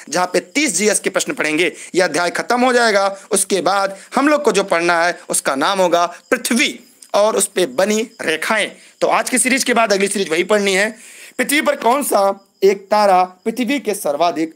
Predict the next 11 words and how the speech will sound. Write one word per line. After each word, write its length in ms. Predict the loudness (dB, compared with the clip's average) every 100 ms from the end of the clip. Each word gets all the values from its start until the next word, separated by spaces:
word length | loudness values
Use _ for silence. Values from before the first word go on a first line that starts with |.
| _ -12
समीप 600 | 0 2 4 2 0 0
है? 180 | 0 -2 -8 _ -8
तो 60 | -2
भैया 280 | 2 2 0 -4
सबसे 300 | -2 0 0
समीप 280 | 0 2 2
जो 120 | 2 2
तारा 300 | 2 4 4
है 180 | 2 -2 _ -12
पृथ्वी 320 | -4 -2 0
का 200 | 2 2